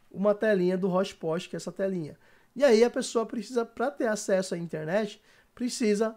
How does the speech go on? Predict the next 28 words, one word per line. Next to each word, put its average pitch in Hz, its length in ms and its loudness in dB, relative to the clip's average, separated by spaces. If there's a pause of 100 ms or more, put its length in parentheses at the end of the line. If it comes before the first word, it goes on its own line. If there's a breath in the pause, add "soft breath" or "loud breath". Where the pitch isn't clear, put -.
(120)
adquirir 214 520 -2
o 220 60 0
voucher 190 520 0 (280 soft breath)
como 185 200 0
você. 220 460 0 (300 soft breath)
E 240 60 -2
aí 240 120 8
é 226 80 4
onde 233 160 0
você 247 380 0
entra 233 280 -2
lá 190 200 2
com 214 120 -4
a 220 40 -4
sua 247 260 -6
venda. 214 320 0
Você 160 180 -6
fala, 180 200 -2
"Pô, 196 180 4
uma 220 300 0
hora 202 240 6
de 175 100 0
acesso 165 340 -6
à 160 40 -6
internet 208 500 -2
custa 208 320 -8
cinco 208 300 -8
reais." 202 400 -4